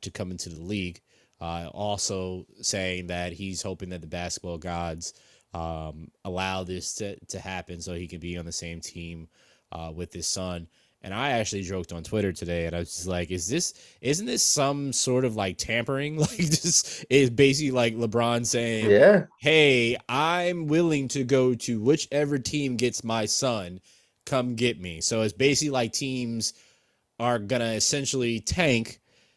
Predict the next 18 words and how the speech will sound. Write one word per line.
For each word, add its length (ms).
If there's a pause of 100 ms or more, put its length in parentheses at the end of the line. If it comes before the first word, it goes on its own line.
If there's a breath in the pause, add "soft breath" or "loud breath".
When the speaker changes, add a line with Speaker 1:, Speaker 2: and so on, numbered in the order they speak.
(120)
Speaker 1:
to 100
have 280
that 260
pick 500 (560)
to 160
go 400
and 160
get 220
LeBron. 420
So 280
I, 460 (720)
just 400
after 360
LeBron's 420
son, 300 (220 soft breath)
well, 100
depending, 500
because 360